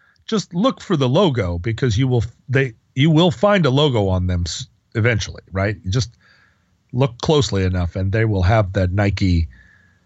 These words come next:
swoosh or the Adidas stripes or something. They'll, it will be on them somewhere.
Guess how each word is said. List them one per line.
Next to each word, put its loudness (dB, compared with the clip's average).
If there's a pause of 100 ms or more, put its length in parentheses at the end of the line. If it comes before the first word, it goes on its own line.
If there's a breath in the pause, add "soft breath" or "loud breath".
(560 soft breath)
swoosh 4
or 4
the 2 (960)
Adidas 4 (140)
stripes 0
or -2
something. -2
They'll, 0
it -6
will 2
be 2
on 2
them -12
somewhere. -8